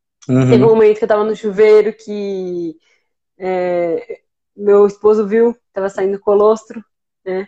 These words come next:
Speaker 1: Uhum.
Speaker 2: Então, assim, esses momentos sensíveis no meio da contração é um processo fisiológico tão lindo, né?
Speaker 1: Uhum.
Speaker 2: Enfim, é, vinha a contração, aí quando aliviava, eu encostava no meu esposo, descansava, aí quando, pra ajudar a fazer força, a doula, é,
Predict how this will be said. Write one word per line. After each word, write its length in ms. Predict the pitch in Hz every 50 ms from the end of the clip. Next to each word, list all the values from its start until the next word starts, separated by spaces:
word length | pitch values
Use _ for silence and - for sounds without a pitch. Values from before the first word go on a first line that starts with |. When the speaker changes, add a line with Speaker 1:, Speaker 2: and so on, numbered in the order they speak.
| _
Speaker 1:
Uhum. 380 | 151 156 143 135 131 135 135 139
Speaker 2:
Então, 240 | 220 226 220 269 277
assim, 160 | 262 262 285
esses 220 | 262 262 - 226
momentos 760 | 247 247 240 240 240 240 247 262 269 254 254 240 208 - _ _ 180 -
sensíveis 680 | _ 247 240 233 - _ 247 247 233 214 196 190 190 190
no 160 | - 214 214 214
meio 200 | 208 208 208 202
da 120 | 208 202
contração 720 | 202 208 196 190 - 196 196 190 _ - 208 208 214 202
é 100 | 208 214 214
um 80 | 226
processo 360 | 220 233 220 - 240 220 - -
fisiológico 500 | 220 220 233 220 220 220 214 214 - _
tão 180 | 233 254 254 240
lindo, 360 | 247 254 247 226 214 196 - _ _ _ _ _ _ _ _ _ _ _
né? 160 | - 202 - 143
Speaker 1:
Uhum. 480 | 151 160 160 156 135 135 139 143 147 208
Speaker 2:
Enfim, 480 | 277 311 302 - 262 220 196 180 175 - _ _ _ _ _ _ _ _
é, 300 | - 185 190 185 190 190
vinha 240 | 190 202 226 226 220
a 20 | 220
contração, 720 | 226 214 208 190 214 214 - - 262 277 277 285 277 269
aí 80 | 247 240
quando 160 | - 233 226
aliviava, 680 | 220 208 220 214 202 226 220 220 226 220 226 208 202
eu 220 | 208 202 196 202 196
encostava 440 | 190 - 208 202 - - 202 196 202
no 80 | 202 202
meu 100 | 196 196
esposo, 600 | 196 - _ - 202 208 214 214 208 196 196 185
descansava, 720 | 175 - - 196 196 196 - - 202 202 202 196 202 202 196
aí 120 | 190 196
quando, 220 | 196 226 226 220 220 _ _
pra 140 | _ 233 233
ajudar 220 | 233 220 220 214 214
a 20 |
fazer 280 | 214 - 214 202 208 202
força, 320 | - - 214 214 214 -
a 20 | 208
doula, 500 | 190 208 214 220 220 220 214 208 208 202 _ _ _ _ _ _ _ _
é, 760 | - 190 185 180 185 180 175 175 175 175 170 165 160 170 180